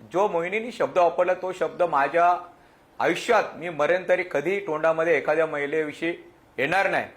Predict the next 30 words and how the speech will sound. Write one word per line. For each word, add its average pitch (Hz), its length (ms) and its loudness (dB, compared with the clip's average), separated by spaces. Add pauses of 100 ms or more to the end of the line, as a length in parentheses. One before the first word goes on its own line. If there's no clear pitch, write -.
(180)
हे 139 100 2
ठामपणे 160 580 0
मी 170 240 -6 (460)
सांगू 165 320 2
इच्छितो. 160 500 -6 (480)
मी 156 160 -2
जर 165 140 2
चुकलो 185 360 0
असतो 190 520 0 (180)
तर 165 40 -4
त्याच 175 400 0
वेळेस 202 200 0
मी 196 120 -8
त्या, 185 300 2
तिची 175 260 -6
माफी 160 300 0
मागितली 156 400 -2
असती. 139 420 -2 (520)
ती 202 360 -2 (120)
घरातली 185 420 0
माझ्या 208 600 2 (960)
फॅमिली 208 320 2
मेंबरसारखी 220 640 2
माझ्याशी 180 360 2
नेहमी 175 240 -2
असते 180 280 2
आणि 190 240 2
मी 196 340 -6
लगेच, 214 380 0
अ, 196 460 6